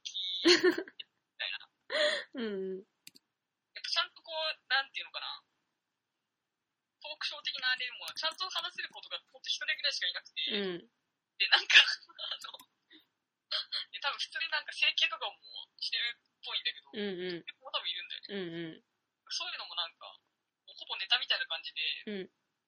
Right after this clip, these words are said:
Speaker 1: なんかペラペラ話しちゃうし、
Speaker 2: うんうん。
Speaker 1: まあなんか、タバコのことも全然なんかペラペラ話してし
Speaker 2: 違う、なんか逆になん、なんで今まで逆にいなかったんだろうって感じだよね。そういうやつもっとなんか。
Speaker 1: やっぱりマネージャーとかがやっ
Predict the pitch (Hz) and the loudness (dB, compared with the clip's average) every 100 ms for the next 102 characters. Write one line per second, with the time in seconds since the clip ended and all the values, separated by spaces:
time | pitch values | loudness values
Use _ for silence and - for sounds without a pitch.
0 | _ _ _ _ - - - 220 214 - | _ _ _ _ -16 -12 -6 -4 -2 -4
1 | 190 185 - 170 - - - - 220 190 | -4 -6 -4 -4 -6 -6 -12 -8 -6 -4
2 | 185 175 - _ _ _ _ _ _ _ | -4 -6 -8 _ _ _ _ _ _ _
3 | _ _ _ _ _ _ _ _ - 175 | _ _ _ _ _ _ _ _ -10 -8
4 | 185 - - - _ _ _ _ _ - | -10 -12 -18 -18 _ _ _ _ _ -10
5 | 202 208 202 208 202 165 160 - _ _ | -10 -10 -10 -6 -6 -8 -20 -20 _ _
6 | 175 180 175 175 190 - - _ - - | -14 -14 -10 -8 -8 -10 -18 _ -4 4
7 | - - 180 - - - - - - - | 6 6 4 2 0 -2 -4 -16 -18 -10
8 | - 202 208 - 226 - 466 359 466 480 | -6 -6 -8 -6 -8 -2 2 4 4 2
9 | - 269 349 214 208 240 233 175 196 208 | -2 0 2 2 0 0 0 0 -2 -4
10 | 202 214 180 - 165 156 160 - 165 156 | -2 -4 -6 -6 -4 -4 -6 -6 -6 -6
11 | 151 98 - - 269 311 330 339 381 403 | -8 -8 -12 -8 -4 -2 -2 -2 -4 -6
12 | - - 320 - - - _ - 196 302 | -6 -2 -2 -2 -4 -4 _ -2 2 4
13 | 320 311 - - 160 | 4 0 -2 -4 -4